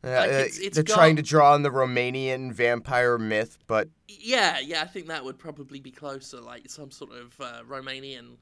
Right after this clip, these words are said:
Speaker 2: style accent. But he, he is supposed to be Billy the Kid. <laughs>
Speaker 1: Yes.
Speaker 2: And that is odd.
Speaker 1: That is
Speaker 2: That
Speaker 1: odd.
Speaker 2: is, that is, it's not odd in an, "This is an interesting take on a character" way.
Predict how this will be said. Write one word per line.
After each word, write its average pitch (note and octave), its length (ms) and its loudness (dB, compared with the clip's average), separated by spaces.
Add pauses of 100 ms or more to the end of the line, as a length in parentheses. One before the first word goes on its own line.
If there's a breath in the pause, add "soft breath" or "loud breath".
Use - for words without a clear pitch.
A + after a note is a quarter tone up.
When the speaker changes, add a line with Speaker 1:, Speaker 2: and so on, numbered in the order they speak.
Speaker 2:
style C#3 500 -10
accent. C#3 480 -12 (720 soft breath)
But F3 240 -2 (160)
he, F#3+ 320 -14
he G3+ 220 -10
is G3 120 -6
supposed G#3+ 500 -6
to A3+ 40 -16
be A#3 100 -16
Billy F3+ 300 -10
the F3 100 -20
Kid. - 640 -16
<laughs> - 180 -20
Speaker 1:
Yes. - 680 -4 (580 soft breath)
Speaker 2:
And F3+ 240 -4
that F#3+ 200 -2 (1040 loud breath)
is F#3+ 200 -10
odd. F#3 360 -2 (500)
Speaker 1:
That B2+ 180 4
is C3+ 120 -2
Speaker 2:
That F3+ 100 2
Speaker 1:
odd. G2+ 160 6
Speaker 2:
is, - 240 -8
that G#3 220 -2
is, - 300 -12 (400)
it's G3+ 260 -8
not G#3+ 400 -6
odd G3+ 260 -4
in F#3+ 160 -4
an, F3 180 -10 (100)
"This F3+ 240 -8
is F3+ 160 -10
an E3 100 -14
interesting D#3 640 -14
take D3 320 -12
on C#3+ 120 -10
a C#3+ 40 -16
character" C#3+ 600 -10
way. A2 340 -20